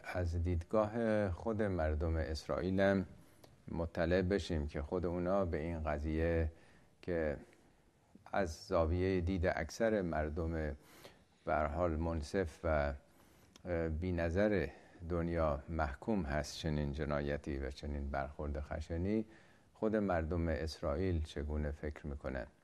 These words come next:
به هر حال نمیشه یه ملت رو یکسان تلقی کرد، کمان که نمیشه گفت که ایرانی‌ها راجع به این مسئله فلسطین چگونه فکر می‌کنن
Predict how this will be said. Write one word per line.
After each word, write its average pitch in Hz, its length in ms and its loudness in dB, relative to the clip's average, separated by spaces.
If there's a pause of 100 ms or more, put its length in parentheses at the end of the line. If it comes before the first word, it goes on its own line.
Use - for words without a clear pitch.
(1700)
به 78 380 2
هر 104 80 8
حال 117 240 6 (160)
نمیشه 107 480 2
یه 90 160 2
ملت 85 600 2
رو 82 140 2
یکسان 78 640 2 (800)
تلقی 76 500 -4
کرد، 69 320 -6 (1200)
کمان 90 340 0
که 98 120 0
نمیشه 101 360 0
گفت 90 220 -2
که 110 80 2
ایرانی‌ها 85 520 2
راجع 76 260 2
به 76 100 -2
این 78 140 0
مسئله 76 920 0 (380)
فلسطین 80 460 -2
چگونه 73 380 0
فکر 69 300 -4
می‌کنن 67 380 -6